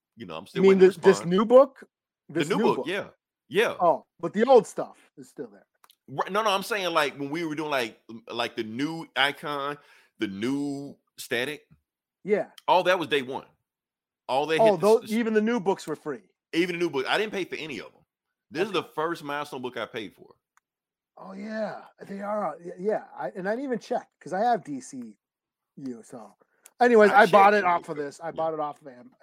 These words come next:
Speaker 2: uh, uh, Comixology. Um, so, yeah, Blood Syndicate number one, another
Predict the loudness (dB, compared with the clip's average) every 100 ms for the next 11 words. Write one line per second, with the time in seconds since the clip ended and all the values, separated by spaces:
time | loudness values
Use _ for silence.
0 | -20 -20 -20 -20 _ _ _ -20 -20 -20
1 | _ _ _ -18 -16 -20 -20 -20 -20 _
2 | _ _ _ _ _ _ _ _ _ _
3 | -10 -6 -6 -6 -10 -14 _ _ -12 -4
4 | 6 6 6 2 2 0 -2 -2 -2 0
5 | 2 2 4 2 0 -2 -2 -2 -2 -2
6 | -4 -6